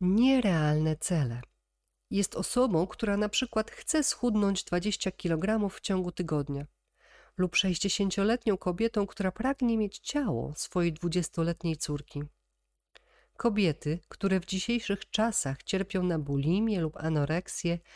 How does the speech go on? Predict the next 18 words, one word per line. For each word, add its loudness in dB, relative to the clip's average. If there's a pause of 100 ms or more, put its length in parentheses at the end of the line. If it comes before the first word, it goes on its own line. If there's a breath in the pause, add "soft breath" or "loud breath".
(260 loud breath)
żywią 2
złudne 0
marzenie, 2
by 0
stać -4
się -4
doskonałymi. 0 (720)
Myślą: 2
"Chcę 0
mieć -2
ciało 0
tej 0
modelki". -2 (720 loud breath)
I 4
odchudzają 0
się, 0
odchudzają, 0 (440 soft breath)
odchudzają, 0